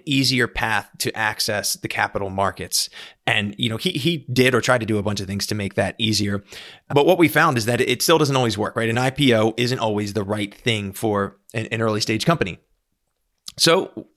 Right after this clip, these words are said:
they can do a few things. I mean, one thing they can do, frankly, is just stay private. They could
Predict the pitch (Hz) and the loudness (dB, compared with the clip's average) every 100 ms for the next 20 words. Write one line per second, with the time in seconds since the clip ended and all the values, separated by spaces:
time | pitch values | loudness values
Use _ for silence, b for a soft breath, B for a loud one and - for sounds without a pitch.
0 | _ 117 151 190 190 165 196 101 95 113 | _ 0 2 4 4 4 -2 -4 -4 2
1 | 151 196 143 117 113 104 120 135 147 117 | 2 4 0 0 -2 -2 -2 -2 -2 -2
2 | 117 117 - 113 123 135 143 - - - | -2 0 -2 -2 -2 -2 -2 -6 -14 -4
3 | 110 113 110 - 117 113 | 0 2 0 2 2 2